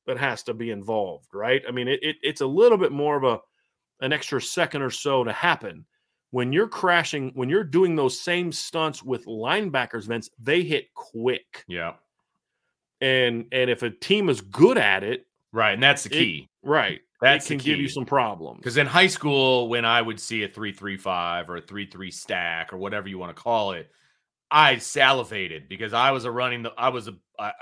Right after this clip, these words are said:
Speaker 2: I like to run the ball. You know, I salivated with a three-man front
Speaker 1: Mm-hmm.
Speaker 2: <clears throat> 'cause I always had athletic linemen and we could get to the second level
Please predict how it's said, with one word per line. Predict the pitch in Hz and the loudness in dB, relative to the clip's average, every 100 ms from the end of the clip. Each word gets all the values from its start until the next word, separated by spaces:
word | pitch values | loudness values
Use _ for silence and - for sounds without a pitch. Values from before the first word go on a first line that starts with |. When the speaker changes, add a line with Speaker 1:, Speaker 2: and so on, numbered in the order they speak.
| - | -10
Speaker 2:
I | 113 | -4
like | 127 127 | -4 -4
to | 120 | -2
run | 147 | -2
the | 143 | 6
ball. | 185 156 - _ _ _ _ - | 6 6 4 _ _ _ _ -14
You | 107 | -4
know, | 117 | 0
I | 131 147 | 2 2
salivated | 151 147 147 147 123 120 113 | 2 2 2 0 -4 -6 -6
with | 98 | -12
a | |
three-man | 101 110 101 90 | -12 -10 -8 -12
front | - 80 71 _ _ _ - | -12 -18 -18 _ _ _ -10
Speaker 1:
Mm-hmm. | 107 98 92 | -8 -6 -6
Speaker 2:
<clears throat> | |
'cause | 123 | -2
I | 127 | 0
always | 127 120 | 0 -2
had | 113 | -6
athletic | 104 113 127 131 _ - | -6 -6 -8 -8 _ -6
linemen | 123 127 123 123 107 _ _ _ _ - | -4 -4 -6 -12 -14 _ _ _ _ -12
and | 104 101 101 101 95 | -8 -6 -6 -8 -10
we | 95 | -14
could | 85 | -14
get | 113 | -16
to | 101 | -16
the | 107 | -10
second | 110 87 | -10 -10
level | 104 113 104 107 101 98 | -12 -12 -10 -10 -10 -12